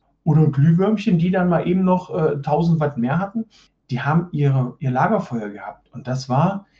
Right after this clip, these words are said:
gelblich, orange, wenn man in die Flammen geschaut hat. Und das beruhigt. Das beruhigt auf jeden Fall mehr, als wenn ihr grünes, blaues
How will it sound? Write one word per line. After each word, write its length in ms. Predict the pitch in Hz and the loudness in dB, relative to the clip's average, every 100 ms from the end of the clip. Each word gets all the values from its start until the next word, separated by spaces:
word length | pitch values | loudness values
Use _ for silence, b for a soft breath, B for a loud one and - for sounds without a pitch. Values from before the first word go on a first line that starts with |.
| b _ | b _
gelblich, 800 | - 139 185 196 190 190 185 - | 0 2 2 0 -2 -2 -4 -6
orange, 880 | 127 117 131 160 180 190 - - - _ _ _ | -6 -2 0 2 2 0 -6 -12 -16 _ _ _
wenn 120 | 135 | 2
man 140 | 135 120 | 2 2
in 100 | 123 | 0
die 80 | |
Flammen 340 | 117 120 104 101 | -2 -4 -4 -4
geschaut 440 | 101 - 95 95 | -8 -6 -6 -6
hat. 160 | 98 - | -12 -14
Und 120 | 117 | -2
das 240 | 160 185 | 0 0
beruhigt. 680 | - 143 143 214 160 - - b b | -2 0 2 2 2 -2 -12 b b
Das 160 | - 135 | -14 -10
beruhigt 300 | 131 165 185 | 0 0 0
auf 160 | 139 135 | -2 -2
jeden 140 | 160 | -2
Fall 240 | 156 123 | 0 -4
mehr, 460 | 98 110 151 220 226 b b - | -4 -2 2 2 -2 b b -8
als 200 | 120 131 | -6 0
wenn 140 | 131 | 2
ihr 160 | 127 117 | 4 2
grünes, 540 | 120 127 175 202 202 | 2 2 2 2 -6
blaues 800 | - 123 127 175 185 175 - _ | -4 0 2 4 4 0 -6 _